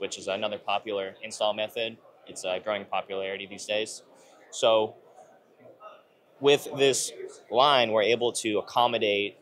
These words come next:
uh, various methods across the country, depending on the climate and the, you know, ecosystems they're working in.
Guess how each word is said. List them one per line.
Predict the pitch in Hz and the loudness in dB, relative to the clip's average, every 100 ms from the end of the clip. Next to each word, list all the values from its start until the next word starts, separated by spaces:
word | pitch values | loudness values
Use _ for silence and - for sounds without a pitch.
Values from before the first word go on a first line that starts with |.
| _ _ | _ _
uh, | 98 98 | -4 0
various | 101 120 113 - | 4 4 2 0
methods | 110 107 110 101 95 - - - | -2 -2 -2 -2 -4 -10 -12 -14
across | - 107 101 - | 0 2 2 0
the | 95 | -6
country, | 120 123 - 101 98 101 - | -6 -6 -6 -4 -4 -8 -12
depending | 101 - 101 98 | -12 -8 -8 -4
on | 92 92 90 92 - | -2 -2 -4 -8 -16
the | 95 | -10
climate | - 104 104 101 - - | -4 -2 -2 -2 -4 -8
and | 90 92 | -10 -8
the, | 90 90 - - | -10 -10 -12 -10
you | |
know, | 92 | -10
ecosystems | 104 107 123 - 117 | -6 -4 -4 -4 -6
they're | 104 98 | -4 -2
working | 101 107 120 | -2 -4 -6
in. | 131 143 | -6 -6